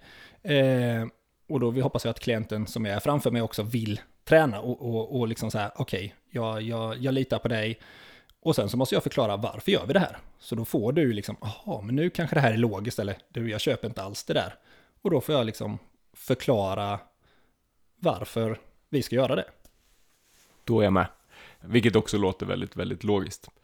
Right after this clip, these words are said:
Speaker 2: Jag har alltid tänkt på det här med, med, med P T. Jag har aldrig haft en, en, en P T, eh, någon gång. Men jag tänker, många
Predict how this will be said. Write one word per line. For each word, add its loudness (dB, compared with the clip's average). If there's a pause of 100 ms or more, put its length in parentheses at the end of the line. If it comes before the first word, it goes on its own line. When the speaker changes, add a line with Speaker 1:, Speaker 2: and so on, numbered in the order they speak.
(220)
Speaker 2:
Jag 8
har 12
alltid 8
tänkt 8
på 8
det 10
här 6
med, 0
med, 4
med 4
P 0
T. -2
Jag 6
har 8
aldrig 4
haft 0
en, -2
en, -6
en -6
P -6
T, -10
eh, -6
någon -2
gång. -4
Men 4
jag 4
tänker, 0
många 4